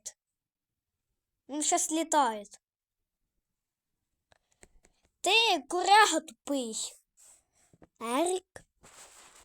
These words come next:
Он умер, так що його не знаю. Да, да, я Е, чо за херня? Ладно, відео почнеться, коли я виграю. Да йо-моє!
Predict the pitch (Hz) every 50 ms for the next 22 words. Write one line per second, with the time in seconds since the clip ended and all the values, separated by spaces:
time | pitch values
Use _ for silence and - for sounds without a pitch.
0 | - - _ _ _ _ - _ _ 262 262 269 277 294 294 277 269 254 247 254
1 | - 269 262 - - - - - _ - 254 247 247 240 240 233 226 226 220 220
2 | - - 226 220 214 220 233 _ _ _ _ _ _ _ _ - - - - -
3 | - - - - _ - - _ - - 262 262 294 370 415 480 508 494 427 -
4 | _ - 466 523 523 523 523 523 523 523 523 539 539 - - _ _ _ _ _
5 | _ _ _ _ _ _ _ _ _ _ _ _ _ _ _ _ _ _ _ _
6 | _ _ _ _ _ _ _ _ _ _ _ _ _ _ - 233 233 226 220 226
7 | 220 - - 247 247 254 269 285 285 - 262 240 - 233 220 220 214 202 208 220
8 | 220 214 208 208 240 285 320 320 311 320 349 349 349 339 330 320 311 302 277 -
9 | - - - - - 262 285 254 294 277 262 262 254 - - - 294 311 339 370
10 | 359 - 311 - - 277 294 330 339 311 277 262 285 311 302 - - 240 240 226
11 | 220 285 370 427 466 466 523 554 605 605 605 571 539 508 440 403 320 294 262 240
12 | 226 214 208